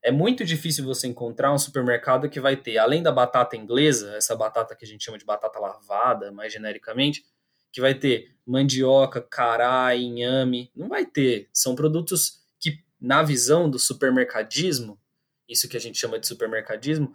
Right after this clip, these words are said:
são produtos muito semelhantes. Então, essa diversidade não cabe no espaço limitado dos supermercados. E são os supermercados que decidem o que é que a gente vai comer em última instância, porque são eles que fazem as compras e expõem.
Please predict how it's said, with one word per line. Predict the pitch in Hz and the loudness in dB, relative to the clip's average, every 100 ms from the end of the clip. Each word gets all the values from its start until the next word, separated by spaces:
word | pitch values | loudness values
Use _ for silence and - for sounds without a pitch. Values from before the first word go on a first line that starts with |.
| - | -4
são | 151 | 0
produtos | 151 160 160 165 | 2 2 0 0
muito | 160 160 | 0 2
semelhantes. | - 170 180 147 143 139 - - _ _ _ _ - | 2 2 4 4 4 0 -8 -14 _ _ _ _ -8
Então, | 127 123 143 143 139 131 | -6 4 6 6 4 4
essa | 147 156 | 2 2
diversidade | 151 151 151 139 131 151 143 | 2 4 4 2 4 4 4
não | 139 151 | 2 0
cabe | - 147 135 127 104 - - | 0 2 2 0 -6 -16 -12
no | 120 | -4
espaço | 110 - 117 - | -4 0 2 2
limitado | 120 120 117 - 117 113 | -2 -4 -4 0 2 2
dos | 117 113 | -4 -8
supermercados. | - 120 120 127 - 101 - - - _ _ _ - | -2 0 2 0 -2 -6 -6 -16 -20 _ _ _ -12
E | 147 | -2
são | - 160 180 | 4 6 4
os | |
supermercados | 175 160 139 131 - 135 180 147 - _ _ _ _ _ - | 2 2 4 2 2 2 2 0 -6 _ _ _ _ _ -10
que | 156 | -4
decidem | 151 185 - - 196 185 139 | 4 6 6 2 0 2 2
o | 131 | 4
que | 143 | 2
é | 127 | 2
que | |
a | 131 | 2
gente | 123 120 | -2 0
vai | 127 | 0
comer | 123 151 139 | 4 4 6
em | 147 | 4
última | 156 151 170 | 2 0 -2
instância, | 185 - 147 139 - - _ _ _ | -2 2 2 2 -2 -8 _ _ _
porque | 120 - | -6 0
são | 139 | 4
eles | 151 151 | 4 2
que | 151 | -2
fazem | 131 120 127 | 2 2 2
as | 135 | -2
compras | - 147 147 156 156 | 0 0 2 0 -2
e | |
expõem. | 180 - - 139 117 | -2 -4 2 2 2